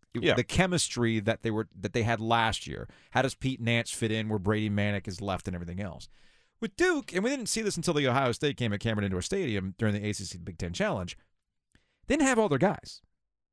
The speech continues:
Speaker 2: And if
Speaker 1: Yeah,
Speaker 2: they
Speaker 1: they're
Speaker 2: were,
Speaker 1: evolving.
Speaker 2: They're, they're clearly evolving.
Speaker 1: Yeah.
Speaker 2: And I think this is where we can all kinda come together. We'll get a better idea of where Duke is in terms of that evolution with having everybody back in a nice test against
Speaker 1: Yeah,
Speaker 2: Iowa.
Speaker 1: I will say I did say,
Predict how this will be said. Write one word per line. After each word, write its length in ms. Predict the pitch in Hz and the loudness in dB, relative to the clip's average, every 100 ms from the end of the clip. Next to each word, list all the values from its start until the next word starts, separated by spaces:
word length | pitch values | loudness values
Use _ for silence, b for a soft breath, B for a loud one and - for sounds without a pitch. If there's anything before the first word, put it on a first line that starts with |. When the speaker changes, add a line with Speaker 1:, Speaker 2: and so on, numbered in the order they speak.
| _ _ _ _ _ _ _ _ - | _ _ _ _ _ _ _ _ 4
Speaker 2:
And 80 | |
if 60 | 135 | 8
Speaker 1:
Yeah, 60 | 147 | 10
Speaker 2:
they 40 | |
Speaker 1:
they're 80 | 151 | 10
Speaker 2:
were, 60 | 165 | 10
Speaker 1:
evolving. 400 | 135 127 92 - - _ | 8 4 0 -6 -14 _
Speaker 2:
They're, 180 | 175 185 | 2 4
they're 120 | 180 175 | 4 4
clearly 420 | - 269 240 160 | 2 0 2 0
evolving. 360 | 139 175 151 | 2 2 2
Speaker 1:
Yeah. 60 | - - _ _ _ _ | 0 -2 _ _ _ _
Speaker 2:
And 260 | 165 170 165 - | 0 2 0 0
I 80 | 151 | 4
think 160 | 185 151 | 4 2
this 100 | 135 | 0
is 80 | |
where 220 | 135 135 123 | 2 2 2
we 120 | 120 | 0
can 140 | 123 | 2
all 120 | 113 | 0
kinda 180 | 104 107 | 2 -2
come 180 | - 110 | -2 -4
together. 400 | 98 170 117 98 - _ _ _ _ _ _ _ _ _ _ _ _ | 0 0 0 -2 -6 _ _ _ _ _ _ _ _ _ _ _ _
We'll 180 | 156 180 | 4 4
get 140 | 175 156 | 6 6
a 40 | |
better 240 | 135 139 | 8 6
idea 260 | 123 113 120 | 4 2 0
of 40 | 101 | 2
where 140 | 107 | 2
Duke 280 | 85 120 113 | 2 0 0
is 200 | 110 117 | -2 -2
in 100 | 104 | -2
terms 220 | 92 120 104 | -2 0 2
of 60 | |
that 120 | 104 120 | 0 0
evolution 480 | 107 98 117 - 117 | 0 2 2 2 0
with 80 | |
having 280 | 104 107 113 - | 2 0 -2 -4
everybody 380 | 107 104 101 92 | -6 -4 -4 -2
back 380 | 107 147 - - _ _ _ - | -2 -2 -4 -16 _ _ _ 0
in 60 | |
a 40 | 113 | 4
nice 200 | 117 - | 4 4
test 220 | 110 98 | 0 0
against 180 | 87 120 | -2 2
Speaker 1:
Yeah, 140 | 123 | 4
Speaker 2:
Iowa. 80 | 80 | 4
Speaker 1:
I 80 | 117 | 4
will 200 | 127 127 | 2 0
say 360 | - 110 92 | 0 2 2
I 80 | 90 | 0
did 260 | 95 95 - | 0 -2 0
say, 180 | - | 0